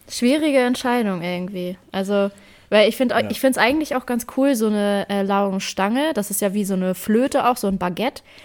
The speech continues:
Speaker 1: Find ich eigentlich ganz cool, das so zu halten. Oder so ein Dürüm oder so, weißt du?
Speaker 2: Ja.
Speaker 1: Aber
Speaker 2: Ja,
Speaker 1: ich
Speaker 2: ja.
Speaker 1: find's auch
Speaker 2: <laughs>
Speaker 1: geil, ich, aber ich find's auch geil, etwas halt wie so ein Burger oder so ein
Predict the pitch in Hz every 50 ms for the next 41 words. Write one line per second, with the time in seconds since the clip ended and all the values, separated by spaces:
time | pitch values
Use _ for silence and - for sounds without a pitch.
0 | - - - - 233 233 226 - - 226 254 262 262 254 - 247 240 240 - -
1 | 262 254 240 233 226 - 226 240 247 - - 233 208 220 233 233 233 226 185 170
2 | 185 196 190 185 196 196 202 185 196 226 233 240 208 202 180 180 170 165 165 165
3 | 165 160 160 160 160 156 160 170 190 - - 262 302 - _ _ _ _ - -
4 | 107 107 98 87 - _ - 190 214 226 262 269 - 220 202 277 269 254 - 226
5 | 240 247 240 233 226 233 247 254 254 262 262 - - 196 214 220 233 - - 294
6 | 277 262 247 254 - - 226 233 240 240 240 - 240 - - 233 233 233 - 240
7 | 226 214 233 233 240 233 220 220 233 233 240 254 247 247 233 226 220 214 208 226
8 | 220 214 214 208 220